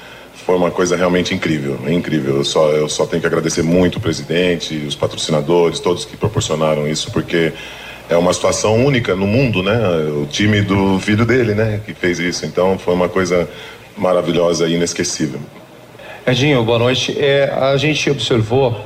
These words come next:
Speaker 2: um Azures bem montado, o Tcheco armou o time, é, ali atrás, né, pra esperar o Londrina, pra tentar sair nos contra-ataques,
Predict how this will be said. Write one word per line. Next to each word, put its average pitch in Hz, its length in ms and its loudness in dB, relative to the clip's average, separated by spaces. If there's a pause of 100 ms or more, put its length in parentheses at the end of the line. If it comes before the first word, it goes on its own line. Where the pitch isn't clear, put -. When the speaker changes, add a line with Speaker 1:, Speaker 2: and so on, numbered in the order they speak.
(100)
Speaker 2:
um 113 260 4
Azures 117 400 4
bem 120 180 0
montado, 120 520 2
o 110 40 -10
Tcheco 117 400 -4 (140)
armou 107 320 -2
o 104 60 -8
time, 117 420 -4 (140)
é, 104 200 2 (220)
ali 104 240 2
atrás, 110 480 0
né, 110 140 -4
pra 107 120 -2
esperar 107 340 0
o 120 40 2
Londrina, 117 560 0
pra 110 160 -4
tentar 110 260 0
sair 110 200 0
nos 107 100 -2
contra-ataques, 117 760 -2